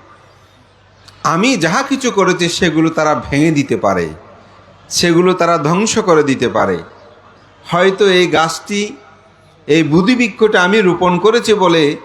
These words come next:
এটা তারা কেটে ফেলতে পারে, কিন্তু আপনি তো শ্রেষ্ঠী।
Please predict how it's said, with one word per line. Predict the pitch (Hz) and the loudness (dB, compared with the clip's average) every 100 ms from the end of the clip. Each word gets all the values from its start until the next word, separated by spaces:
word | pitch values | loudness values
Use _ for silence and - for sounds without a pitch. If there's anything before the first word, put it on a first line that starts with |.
| - - - - - | -20 -20 -20 -20 -8
এটা | 127 151 | -4 -2
তারা | 170 160 156 151 | -2 -2 -2 -4
কেটে | 151 165 165 | -4 -4 -2
ফেলতে | 190 202 170 139 | 0 0 0 -2
পারে, | 123 107 90 76 - - - - - _ - - | -2 -2 -4 -8 -16 -20 -20 -20 -20 _ -20 -16
কিন্তু | - 151 160 180 | -2 0 2 2
আপনি | 165 131 - 165 | 2 0 -2 -4
তো | 185 | -4
শ্রেষ্ঠী। | - 196 185 - 240 214 | -4 -4 -4 -4 -4 -2